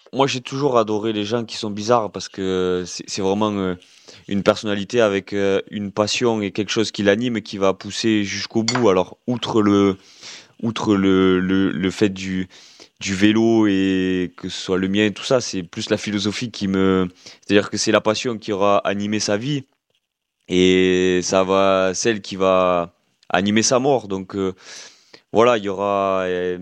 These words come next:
c'est, c'est philosophique, c'est, c'est, c'est imagé, c'est tout ça, mais, mais je suis content de pouvoir lui proposer ça. Si mon cadre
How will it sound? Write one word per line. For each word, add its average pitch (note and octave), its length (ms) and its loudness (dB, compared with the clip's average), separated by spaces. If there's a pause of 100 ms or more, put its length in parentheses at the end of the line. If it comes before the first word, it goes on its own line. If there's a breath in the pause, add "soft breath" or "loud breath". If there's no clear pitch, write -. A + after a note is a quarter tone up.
(160)
c'est, - 800 -18
c'est - 240 -6
philosophique, G#2 640 -2
c'est, F#2 300 -2
c'est, F2+ 460 0 (480 loud breath)
c'est - 160 -2
imagé, G#2 480 4
c'est G#2+ 140 -10
tout - 100 -20
ça, C3+ 220 2
mais, F#2+ 460 -4 (600 soft breath)
mais G2 220 2
je - 60 0
suis A#2 120 -2
content B2 360 2
de A#2 140 -6
pouvoir A2+ 320 -4
lui G#2+ 100 -8
proposer G2+ 440 -8
ça. D3 320 -2
Si C#3 320 -6
mon A#2+ 360 0
cadre A2 380 0